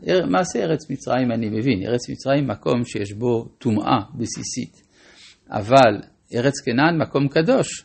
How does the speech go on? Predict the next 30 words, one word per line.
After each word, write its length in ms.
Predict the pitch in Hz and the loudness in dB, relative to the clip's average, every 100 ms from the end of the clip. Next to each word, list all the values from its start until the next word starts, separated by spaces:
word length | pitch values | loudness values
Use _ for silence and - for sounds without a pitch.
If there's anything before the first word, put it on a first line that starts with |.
| _ _ _ | _ _ _
אז 160 | 110 110 | -8 2
למה 240 | 151 175 | 4 6
אתה 160 | 151 - | 2 4
אומר 280 | 123 143 135 135 | 4 4 2 0
"כמעשה 480 | 139 131 120 - | 0 2 0 -2
ארץ 320 | 131 - 117 - | -2 -2 -2 -4
כנען"? 340 | 113 101 - | -6 -4 -6
תגיד, 500 | - 151 247 208 196 | -6 -2 0 0 -2
"מעשה 640 | 175 120 131 220 220 196 220 - _ _ - | -2 -2 0 0 2 0 -2 -12 _ _ -12
הכנענים, 580 | 123 160 180 214 202 - - _ _ _ _ _ _ _ | -6 -2 0 0 -2 -6 -12 _ _ _ _ _ _ _
או 120 | - 107 | -4 0
יושבי 380 | 113 - 135 | 0 0 2
ארץ 300 | 190 170 160 | 6 6 2
כנען", 420 | - 147 185 165 - - _ _ _ _ 90 | 0 0 2 0 -4 -14 _ _ _ _ -4
אבל 160 | 104 | -2
כאילו 280 | 107 170 180 | 2 4 4
שארץ 440 | - - 160 165 | 2 2 4 4
כנען 320 | - 143 147 151 | 2 2 4 4
עצמה 500 | 123 - 175 233 135 | 2 0 2 2 0
היא 140 | 135 | 0
מב-, 160 | 127 113 | 0 0
היא, 340 | - 120 110 131 | 0 0 0 0
היא 340 | 139 139 117 - _ _ - | 2 0 -2 -10 _ _ -8
מקום 340 | 101 - 151 | -4 0 2
שמביא 520 | - 120 107 110 127 | 2 0 0 0 0
לגילוי 340 | 107 104 113 123 | 0 -2 0 2
עריות, 400 | 101 98 156 147 | 2 0 0 -2
זה 80 | 127 | -4
תמוה 340 | 131 147 143 | -4 0 0
מאוד. 280 | 104 90 | -2 -6